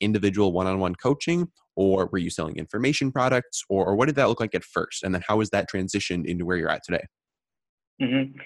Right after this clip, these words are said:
Speaker 2: So I originally started out on one-on-one coaching.
Speaker 1: Okay.
Speaker 2: Um, I picked up some clients, got some experience, and even I was, I was training them from home as well, uh,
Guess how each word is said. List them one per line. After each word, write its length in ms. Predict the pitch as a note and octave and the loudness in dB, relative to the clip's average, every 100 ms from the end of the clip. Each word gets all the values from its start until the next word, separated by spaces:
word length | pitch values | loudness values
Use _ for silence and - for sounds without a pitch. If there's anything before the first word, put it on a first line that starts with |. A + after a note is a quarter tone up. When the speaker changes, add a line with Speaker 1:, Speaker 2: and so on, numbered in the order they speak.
| - | -6
Speaker 2:
So 80 | - | 6
I 320 | C3+ C3 C#3 | 8 10 10
originally 480 | D3+ D#3+ D#3+ D#3+ D#3 D#3 | 8 6 4 2 0 4
started 280 | C#3 C3 | 4 6
out 120 | B2 A#2+ | 4 4
on 140 | A2+ | 0
one-on-one 360 | A#2 A#2 A2+ A2 | 0 0 -2 -2
coaching. 500 | A2+ A#2 E3 F#3+ G#3+ - | -4 -2 -2 -4 -6 -6
Speaker 1:
Okay. 120 | A2 G2+ - - | -2 -2 -4 0
Speaker 2:
Um, 640 | B2 A#2+ A#2+ A#2+ A#2 A#2 - | 4 6 4 2 -2 -8 -6
I 80 | B2+ - | -6 -2
picked 220 | D3 C#3 | -4 2
up 140 | C#3+ C#3 - | 2 2 -4
some 120 | B2+ | -12
clients, 380 | - B2 B2 B2 | -2 0 2 0
got 140 | - B2 | -4 -6
some 120 | B2+ | -6
experience, 680 | A2+ - - A#2+ A#2+ A#2+ A#2+ - - - | -8 -10 -2 2 4 2 -2 -8 -10 -2
and 80 | |
even 260 | C3 C#3 D3 | 0 2 4
I 120 | C#3 | 6
was, 180 | B2+ A#2+ - - | 6 6 0 -2
I 60 | B2 | 0
was 100 | A#2+ - | 0 0
training 280 | B2+ B2+ B2 | 2 2 2
them 140 | A2+ | 0
from 140 | - G#2+ | 0 -2
home 240 | A2+ A2+ A#2+ | 4 4 2
as 80 | A2 | -2
well, 340 | A2 A#2 E3+ _ _ _ _ - - | 2 2 2 _ _ _ _ -6 4
uh, 180 | G#2+ | 6